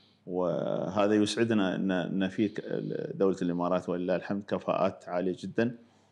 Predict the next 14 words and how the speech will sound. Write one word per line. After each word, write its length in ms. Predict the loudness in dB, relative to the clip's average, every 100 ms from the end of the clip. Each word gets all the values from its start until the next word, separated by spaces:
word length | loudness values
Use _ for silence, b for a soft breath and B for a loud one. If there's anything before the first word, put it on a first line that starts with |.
| b _ 2
قادرة 280 | 4 4 0
أن 180 | -2 -6
تقود 360 | 0 0 0
مسيرة 440 | -4 0 2 0 -2
الرياضة 520 | -2 2 4 4 2 0
وفي 680 | 0 -2 -2 -6 -8 -10
كافة 560 | 0 0 0 -2 -2 -2 -2
أيضا 180 | 0
المرافق 580 | 0 0 2 2 0 -4
الأخرى 480 | -2 -2 0 0 -2 B B B _
إلى 180 | 0 2
أبعد 560 | 4 2 0 -2 -2 -2
ما 180 | -2 -2
نتصوره. 640 | -4 -8 -10 -8 -8